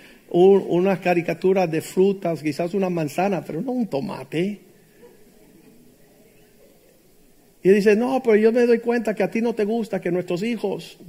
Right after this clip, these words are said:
estén ve-, viendo esas cosas." Y yo, "No, ¿sabes por qué?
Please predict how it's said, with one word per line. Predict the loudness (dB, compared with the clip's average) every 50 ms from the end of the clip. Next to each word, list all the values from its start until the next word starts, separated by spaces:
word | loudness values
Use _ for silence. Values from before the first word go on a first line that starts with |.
| -14 -8
estén | -6 -6 -4 -2 -2 0 0 0
ve-, | 2 2 2 2 2 0 0
viendo | 0 0 0 0 0 0 0 0
esas | 0 0 -2 -6
cosas." | -4 -6 -6 -6 -4 -2 -2
Y | -2
yo, | 0 -2 -2
"No, | -2 -4 -4 -4 -6 -6
¿sabes | -6 -6 -6 -6
por | -6 -8 -8
qué? | -4 -2 0 0 -2 -4 -6 -16 -20 -20 -20